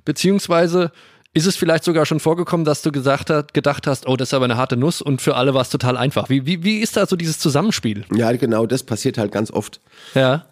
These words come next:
Speaker 2: Also, ähm, ich, wenn ich mir daheim ein, ein Rätsel ausdenke,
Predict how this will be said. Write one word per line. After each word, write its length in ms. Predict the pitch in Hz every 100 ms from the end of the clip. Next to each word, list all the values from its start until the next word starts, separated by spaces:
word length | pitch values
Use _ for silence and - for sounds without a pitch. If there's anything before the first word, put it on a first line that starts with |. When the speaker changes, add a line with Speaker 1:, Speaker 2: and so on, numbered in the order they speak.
| -
Speaker 2:
Also, 360 | 117 120 117
ähm, 540 | 107 110 113 113 110 107 _ _ _ _ _ _ _ _ _ -
ich, 140 | 117 -
wenn 320 | 92 131 139
ich 100 | 139
mir 120 | 131
daheim 340 | 120 117 156
ein, 180 | 131 120
ein 160 | 76 117
Rätsel 360 | 127 151 135
ausdenke, 720 | - 127 - 160 170 185 202